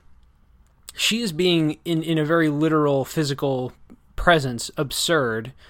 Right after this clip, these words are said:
She's doing these really arbitrary punishments that no one wants her to do, including the nun that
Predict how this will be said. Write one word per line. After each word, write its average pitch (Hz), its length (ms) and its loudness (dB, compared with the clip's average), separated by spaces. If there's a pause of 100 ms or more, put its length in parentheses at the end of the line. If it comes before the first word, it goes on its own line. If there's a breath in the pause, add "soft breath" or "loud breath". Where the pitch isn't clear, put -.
She's 151 200 -4
doing 151 240 2
these 131 220 -4
really 180 400 4
arbitrary 151 500 2
punishments 143 560 -2
that 131 140 -6
no 135 140 -2
one 156 180 0
wants 143 240 -2
her 143 100 0
to 135 120 0
do, 117 180 -4
including 151 460 0
the 143 60 0
nun 123 420 -4 (100)
that 120 160 -4